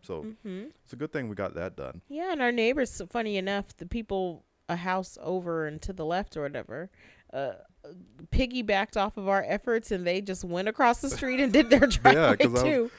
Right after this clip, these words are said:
Speaker 1: I was watching, I was looking outside, and I saw the guy walked over, chatting up the, the, the, uh, asphalt. First off, so many people stopped by to watch.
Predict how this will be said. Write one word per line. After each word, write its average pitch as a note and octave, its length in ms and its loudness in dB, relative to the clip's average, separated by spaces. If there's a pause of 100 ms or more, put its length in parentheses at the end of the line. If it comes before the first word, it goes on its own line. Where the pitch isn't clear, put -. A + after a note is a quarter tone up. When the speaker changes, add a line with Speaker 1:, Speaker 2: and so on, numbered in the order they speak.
(140)
Speaker 1:
I D3+ 80 2
was E3 120 -2
watching, F#3+ 300 -4
I C#3 80 -2
was C#3+ 100 -4
looking E3+ 200 -6
outside, D#3+ 260 -6
and C#3 80 -6
I B2+ 60 -4
saw C#3+ 160 -10
the C3 120 -8
guy G#2 240 -6
walked F2 300 -6
over, F2 280 -6 (260)
chatting B2 320 -2
up C#2+ 180 -8
the, E2 420 -4 (220)
the, - 180 -8 (420)
the, E2+ 240 -8
uh, C#2+ 80 -8
asphalt. G#2 360 -8
First G3 180 -2
off, G2 320 -2 (720)
so - 380 -2
many C3 180 0
people B2 260 -4
stopped G#2+ 280 -2
by G#2+ 140 -2
to F#2+ 80 -2
watch. D#2 380 -4